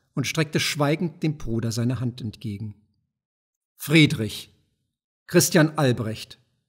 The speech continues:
Die Hände lagen ineinander, aber jetzt erhob Herr Friedrich den Kopf, als ob er nach den Fenstern des elterlichen Hauses hinüberlausche. "Worauf hörst du, Bruder?",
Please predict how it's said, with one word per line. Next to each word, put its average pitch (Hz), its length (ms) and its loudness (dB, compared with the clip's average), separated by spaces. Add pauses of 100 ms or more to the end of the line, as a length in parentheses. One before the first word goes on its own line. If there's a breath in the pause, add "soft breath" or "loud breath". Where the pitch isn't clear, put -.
(1200)
Die 127 80 0
Hände 160 260 4
lagen 117 280 0
ineinander, 123 640 -2 (720 soft breath)
aber 151 160 2
jetzt 196 280 4
erhob 156 280 0
Herr 135 120 -2
Friedrich 131 480 -2
den 117 240 -4
Kopf, - 440 -8 (380 soft breath)
als 151 220 -2
ob - 140 -4
er 180 100 4
nach 123 160 2
den 123 180 0
Fenstern 139 480 -2
des 131 140 -2
elterlichen 139 580 -4
Hauses 113 380 -6
hinüberlausche. 117 800 -4 (1040)
"Worauf 123 360 -2
hörst 156 240 -2
du, 135 60 -2
Bruder?", 127 480 -2